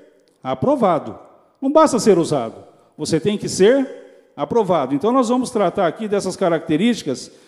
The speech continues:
de um vencedor: caráter, oração, obediência, fé e compromisso. São atitudes de um homem e de uma mulher que são vencedoras, vencedores.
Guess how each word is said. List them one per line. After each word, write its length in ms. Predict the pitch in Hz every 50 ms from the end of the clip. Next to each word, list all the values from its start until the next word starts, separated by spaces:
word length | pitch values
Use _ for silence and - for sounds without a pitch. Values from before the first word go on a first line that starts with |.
| _ _ _ _
de 120 | - 147
um 60 | 196 196
vencedor: 720 | 180 208 220 208 247 233 196 185 175 156 123 107 - -
caráter, 680 | - 151 135 135 147 175 208 233 233 - 233 247 277 202
oração, 680 | 196 180 170 156 135 - - - 165 185 214 226 233
obediência, 840 | 214 175 160 180 170 147 143 143 156 180 226 233 220 - 254 240 233 - - - - - _
fé 680 | - - 151 165 190 214 226 208 - - - - - - -
e 60 | 175
compromisso. 680 | 139 - 202 220 277 233 202 185 180 170 139 - - 143
São 260 | - - 165 175 196
atitudes 760 | 202 196 185 156 - 196 214 254 277 285 294 269 - - - - - - - _ _ _
de 160 | - 123 175
um 120 | 262 247 208
homem 460 | 190 202 254 294 302 311 311 320 320 311
e 80 | 262
de 160 | 208 160 180 208
uma 220 | 254 302 311 277
mulher 880 | 269 233 190 170 165 175 214 262 294 294 - - - - - _ _ _ _
que 120 | - 170
são 260 | - - 226 240 240
vencedoras, 1120 | 202 160 196 262 277 269 - 302 247 175 165 175 175 156 127 107 - - - - - - -
vencedores. 1040 | 131 143 208 214 - 233 185 165 175 185 190 156 123 110 - - - - - -